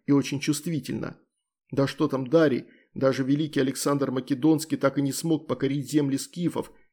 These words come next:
и был вынужден отвезти домой своё измотанное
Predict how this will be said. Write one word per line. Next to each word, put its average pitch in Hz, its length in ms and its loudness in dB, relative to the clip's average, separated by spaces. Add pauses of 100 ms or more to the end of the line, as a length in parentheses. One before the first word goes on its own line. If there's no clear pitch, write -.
(120)
и 151 80 0
был 135 220 2
вынужден 143 680 -2 (160)
отвезти 131 560 -2
домой 143 320 2
своё 135 320 -2
измотанное 120 880 -2